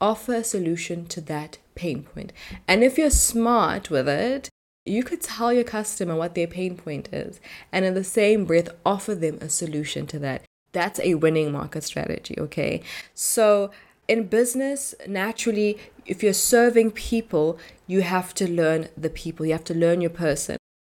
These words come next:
I mean, for one, it's like dating someone. You learn their likes, their dislikes, you learn their habits, you learn everything about them. And you get to a point where you know them back to front. So that's the same. You need to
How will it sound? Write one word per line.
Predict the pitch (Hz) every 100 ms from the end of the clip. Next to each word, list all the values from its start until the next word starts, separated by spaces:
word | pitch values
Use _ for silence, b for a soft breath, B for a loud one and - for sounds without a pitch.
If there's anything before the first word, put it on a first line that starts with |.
| _
I | 175 180
mean, | 185 185
for | -
one, | 185 185
it's | 185 185
like | 175 170
dating | 175 175 - 170
someone. | 165 160 147 - - _ _ -
You | 208 214
learn | 202 208 208 214 -
their | 175 175
likes, | 165 175 180 -
their | 170
dislikes, | 165 170 170 165 165
you | 165
learn | 151 151
their | 151
habits, | 151 214 220 214
you | 185
learn | 185 -
everything | 214 226 226 214 214 196
about | 185 170 160 175 180
them. | - - - 185 B B B B -
And | 180 175 170 160 165 - -
you | 190
get | 196 214 -
to | - 190
a |
point | 170 - 196 180 - B _
where | 175 175
you | 170
know | 170 165
them | 156
back | 151 147 -
to | 160
front. | 151 143 - - _ _ _ -
So | - - 208 190 160 -
that's | 196 202 -
the | 214
same. | - 180 180
You |
need | 185 220 -
to | - 190